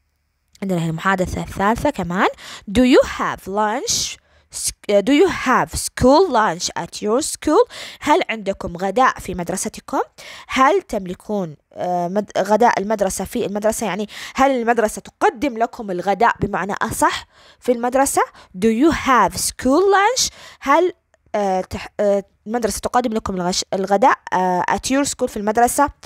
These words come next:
Yes. إذا كان نعم نقول yes we do. We اللي هم students. Every day. كل يوم. أوكي. إذا كان لا نقول no we don't.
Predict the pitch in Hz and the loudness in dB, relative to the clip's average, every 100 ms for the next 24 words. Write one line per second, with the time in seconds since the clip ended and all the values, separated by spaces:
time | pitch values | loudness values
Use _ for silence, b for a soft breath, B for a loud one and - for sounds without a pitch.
0 | B B B B B 233 277 254 175 - | B B B B B -2 2 2 2 -6
1 | - 190 208 220 208 220 - 453 202 175 | -10 -10 -10 -8 -4 -2 -2 -2 -4 -4
2 | 160 160 196 254 466 - - - 226 220 | -4 2 6 6 4 -2 -8 -8 -4 0
3 | 339 359 214 196 147 _ 190 240 370 247 | 2 2 0 -4 -6 _ -2 2 4 4
4 | 220 240 - - 233 160 - - B B | -2 -2 -4 -2 -4 -6 -10 -16 B B
5 | B _ 208 190 208 247 240 214 143 - | B _ 0 2 2 4 4 2 -2 -6
6 | - 320 320 285 202 139 - - 165 202 | -8 -4 -2 -2 -2 -4 -12 -20 -12 -12
7 | - _ - 220 220 - 196 170 165 202 | -12 _ -6 0 0 0 -8 -8 -2 0
8 | 285 _ _ _ 190 220 190 196 262 453 | 0 _ _ _ -8 -6 -6 0 4 6
9 | 427 196 262 302 202 247 131 170 - | 4 0 -2 0 2 0 -2 -12 -20